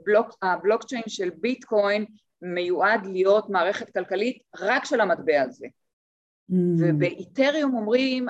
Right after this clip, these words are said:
Speaker 1: "אנחנו, יהיה לנו מטבע, יש לנו מטבע, קוראים לו איתר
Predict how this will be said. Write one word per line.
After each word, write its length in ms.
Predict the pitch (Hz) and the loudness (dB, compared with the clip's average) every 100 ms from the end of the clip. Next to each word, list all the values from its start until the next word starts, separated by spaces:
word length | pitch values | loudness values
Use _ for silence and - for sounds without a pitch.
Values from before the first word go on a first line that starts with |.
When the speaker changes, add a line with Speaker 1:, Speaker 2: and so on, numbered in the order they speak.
| - | -4
Speaker 1:
"אנחנו, 640 | 202 208 - 214 208 202 | -2 -2 -2 -2 0 -2
יהיה 180 | 208 226 | 0 2
לנו 240 | 254 233 196 | 2 0 -2
מטבע, 360 | 175 160 170 170 | -2 0 0 2
יש 220 | 202 214 | 0 0
לנו 220 | 202 185 165 | -4 -6 -8
מטבע, 400 | 165 165 165 196 | -2 2 2 2
קוראים 320 | 170 180 180 | -4 -6 -4
לו 80 | 156 | -2
איתר 480 | 170 - 165 185 | -4 0 2 2